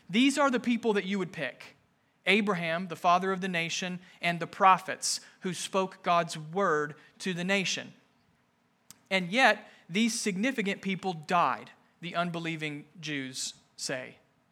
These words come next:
That's a rather obvious point, but their implication is equally clear. Jesus is insane in their minds. If Abraham died, then how in the world can Jesus' promise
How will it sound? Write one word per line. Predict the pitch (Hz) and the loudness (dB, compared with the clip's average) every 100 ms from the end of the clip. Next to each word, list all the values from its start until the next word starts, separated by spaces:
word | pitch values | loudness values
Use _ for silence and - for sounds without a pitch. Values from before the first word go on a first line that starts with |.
| _ _ _ _ _ _ | _ _ _ _ _ _
That's | 170 175 | -4 -2
a | 160 | -6
rather | 156 160 160 151 | 0 0 2 2
obvious | 165 151 147 - | 2 0 -8 -10
point, | - 143 175 - _ _ _ _ _ | -8 -8 -8 -14 _ _ _ _ _
but | 180 170 | -6 -2
their | 175 | -2
implication | 185 196 190 208 202 - 180 | 0 -2 -2 -2 0 -2 -4
is | 175 - | -6 -4
equally | 208 214 196 185 170 | -4 -4 -4 -4 -6
clear. | - 233 156 123 - _ _ _ _ _ _ _ - _ | -6 -4 -2 -4 -10 _ _ _ _ _ _ _ -20 _
Jesus | 165 202 202 226 | -2 0 0 -2
is | 202 180 | -2 -4
insane | 190 170 - 190 143 123 131 - | -4 -4 -2 0 0 -6 -14 -10
in | 165 | -6
their | 160 151 | -4 -4
minds. | 135 117 107 - - - _ _ _ _ | -4 -8 -6 -6 -6 -12 _ _ _ _
If | 202 190 | 0 2
Abraham | 208 277 277 202 190 165 | 2 4 4 2 0 -2
died, | 147 135 135 175 196 - _ | -2 2 2 0 -4 -14 _
then | 190 180 | -4 0
how | 214 240 254 | 4 4 4
in | 226 | 2
the | |
world | 208 185 214 180 165 | 0 2 2 2 0
can | 175 170 | -4 -6
Jesus' | 147 196 202 202 180 196 185 | -2 -2 0 -4 -6 -8 -10
promise | - 202 190 170 147 180 - | -4 2 4 4 0 -4 -6